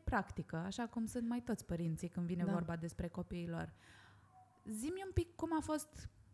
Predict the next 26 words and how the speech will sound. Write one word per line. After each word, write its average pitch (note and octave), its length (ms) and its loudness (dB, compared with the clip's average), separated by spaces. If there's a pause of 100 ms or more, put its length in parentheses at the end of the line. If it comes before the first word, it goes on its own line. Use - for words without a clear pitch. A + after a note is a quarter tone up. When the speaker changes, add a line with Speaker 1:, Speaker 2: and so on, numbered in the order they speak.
(120)
Speaker 1:
copilăria A3+ 720 2
ta, F3+ 580 0 (200)
uh, F3+ 140 0
și E3 180 0
educația G3 840 -2
sexuală. F3+ 580 -2
A G3 100 0
existat, F#3+ 1080 -2
uh, G#3+ 240 0
o G3+ 60 4
deschidere F3+ 760 0
în F3 100 0
familie, E3+ 920 -2 (480)
uh, F3 320 -2
în F#3+ 160 2
a F#3 80 4
discuta F3+ 560 0
despre F3 340 0
sexualitate, F3 1080 2
despre E3 420 -2
sex, G#3 500 0
despre F3 300 -2
era F3+ 180 0
ceva F#3+ 260 0
firesc G3 600 0
sau B3+ 520 2